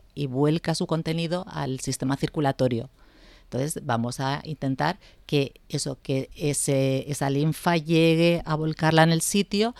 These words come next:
y a eliminarla, ya lo sabéis, eh, nos va a pasar por el hígado. Entonces en el hígado,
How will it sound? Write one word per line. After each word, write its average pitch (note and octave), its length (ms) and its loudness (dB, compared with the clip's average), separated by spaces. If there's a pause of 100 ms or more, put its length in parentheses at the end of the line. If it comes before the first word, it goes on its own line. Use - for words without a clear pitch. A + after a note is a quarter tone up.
(420)
y E3+ 360 -2
a C#3 120 -2
eliminarla, C3+ 680 0
ya D3+ 160 -6
lo C3 100 -6
sabéis, C#3 540 -2
eh, B2+ 240 -2 (160)
nos C3+ 180 -4
va A#2+ 60 2
a - 40 -4
pasar B2+ 260 0
por D3 140 4
el C#3+ 120 4
hígado. G3+ 480 6 (400)
Entonces C#3 240 -4
en C#3 100 4
el C#3 140 4
hígado, D3+ 480 2